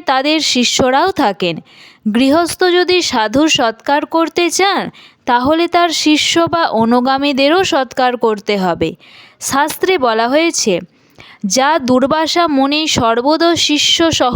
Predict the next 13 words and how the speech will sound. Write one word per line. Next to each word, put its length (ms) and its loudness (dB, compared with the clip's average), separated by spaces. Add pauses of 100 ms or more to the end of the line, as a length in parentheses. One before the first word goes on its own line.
(160)
ভ্রমণ 480 2
করতেন 480 -2 (440)
এবং 260 0 (120)
যদি 400 0
আতিথ্যে 720 0 (220)
একটুও 560 0 (520)
ভুল 220 -2 (100)
ত্রুটি 400 0
না 220 0
হতো, 380 0 (420)
তাহলে 540 2 (100)
তিনি 280 -2
অত্যন্ত 640 -2